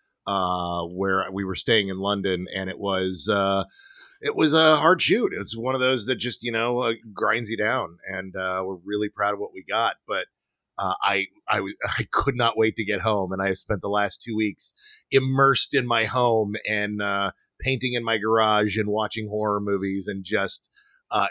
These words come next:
enjoying getting back to the writer's life and not being the filmmaker's life for a little while. And so I'm,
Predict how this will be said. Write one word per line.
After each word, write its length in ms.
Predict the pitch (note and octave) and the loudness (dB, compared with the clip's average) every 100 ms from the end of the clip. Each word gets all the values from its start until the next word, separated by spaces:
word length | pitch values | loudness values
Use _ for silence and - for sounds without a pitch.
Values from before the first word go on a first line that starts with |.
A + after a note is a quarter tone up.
| - | 0
enjoying 720 | A2 A2 G2 A#2 A#2 A2 A2 | -2 -2 0 2 4 2 0
getting 300 | G#2+ G#2 G#2+ | 0 0 0
back 240 | G#2 G2+ | 0 -2
to 80 | - | -4
the 120 | F#2 | -4
writer's 480 | F2 F2+ G2+ G2+ F#2 | -2 0 0 -2 -4
life 240 | G2 F2+ F2 | -6 -6 -6
and 140 | F#2+ | -10
not 140 | F#2 F#2+ _ | -6 -8 _
being 300 | G2 F#2 F2+ | -10 -10 -10
the 80 | E2+ - | -12 -10
filmmaker's 560 | F#2+ F#2 F2 - E2 - | -12 -12 -16 -16 -14 -10
life 180 | E2+ D2+ | -12 -12
for 120 | - F2 | -8 -6
a 60 | |
little 220 | E2 D#2+ | -4 -6
while. 340 | D#2 D#2 D2+ D2 _ _ _ - | -6 -4 -6 -8 _ _ _ -8
And 180 | G2 F2+ | -6 -4
so 280 | - F#2 | 0 0
I'm, 220 | F2+ F2 | 0 -2